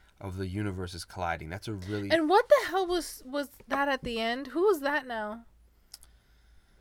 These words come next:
Speaker 1: I don't know.
Speaker 2: And why does he have a third eye? I un-, uh, there's a couple of things. Yeah, I have to rewatch this movie when it comes out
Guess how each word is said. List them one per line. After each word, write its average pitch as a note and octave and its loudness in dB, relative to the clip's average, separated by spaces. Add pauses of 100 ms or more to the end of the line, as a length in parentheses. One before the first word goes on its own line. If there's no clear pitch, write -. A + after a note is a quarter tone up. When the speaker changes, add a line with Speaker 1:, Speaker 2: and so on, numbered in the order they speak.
(720)
Speaker 1:
I G#2 -6
don't D3 -2
know. - 4
Speaker 2:
And C#4 4
why D#4 10
does F4+ 4
he E4 2
have C#4+ 2
a B3+ -6
third A3+ 0
eye? F3+ -4 (280)
I F#4+ 6
un-, F4 -2
uh, B3+ -6
there's D4+ 0
a E4 -4
couple F#4+ 2
of E4+ -2
things. D4 -2
Yeah, B3+ 2
I A#3+ 4
have C#4 0
to C4+ -8
rewatch A3+ 0
this G3 -6
movie F#3 -6
when F3 -10
it E3+ -10
comes E3 -16
out - -14